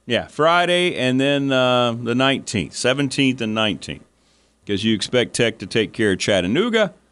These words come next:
and then they'd get the winner of the eight nine game between U S C and South Dakota State. I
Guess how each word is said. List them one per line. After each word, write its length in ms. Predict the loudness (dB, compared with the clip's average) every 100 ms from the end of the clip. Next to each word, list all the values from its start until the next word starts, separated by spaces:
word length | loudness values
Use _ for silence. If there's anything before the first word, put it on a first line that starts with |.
| _ _ _ _
and 160 | -8 -4
then 120 | 0
they'd 140 | 0
get 140 | 0 -2
the 80 |
winner 300 | -2 0 0
of 80 | 0
the 80 | 2
eight 140 | 0
nine 280 | 0 -2 0
game 220 | 0 0
between 340 | -2 -4 -4 -2
U 180 | 0 0
S 140 | -2
C 240 | -2 -2
and 100 | -2
South 320 | -4 -4 -4 -6
Dakota 320 | -10 -8 -8
State. 380 | -4 -2 -2 -4 _ _ _ _ _ _ _ _ _ _ _ _ _ _ _ _ _ _ _ _ _ _ _ _ _ _ _ _ _ _ _ _ _ -20 -20 _ _ _ _ _ _ _ _ _ _
I 380 | -4 0 0 -2